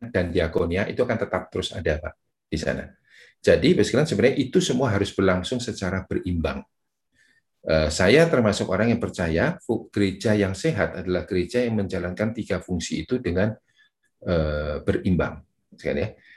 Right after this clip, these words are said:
Nah, ketika nanti kita bicara dalam setelah masa pandemi, Bapak sekalian, ya,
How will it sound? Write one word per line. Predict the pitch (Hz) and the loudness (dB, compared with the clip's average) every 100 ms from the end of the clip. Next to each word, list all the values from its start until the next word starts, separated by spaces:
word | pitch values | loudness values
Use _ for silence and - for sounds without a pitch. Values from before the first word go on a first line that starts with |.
| _ - | _ -2
Nah, | 98 92 85 | 2 2 2
ketika | 90 - 117 151 | 0 0 0 4
nanti | 165 120 120 131 | 4 4 0 -2
kita | 117 117 | -2 -2
bicara | 95 92 98 113 | -2 0 2 2
dalam | 95 87 | 2 -2
setelah | 82 95 92 87 | -4 -6 -4 -4
masa | 90 80 87 85 | -4 -4 -4 -2
pandemi, | 87 98 175 127 95 131 | 0 2 4 4 2 -2
Bapak | - - | -6 -2
sekalian, | - | 0
ya, | - | 0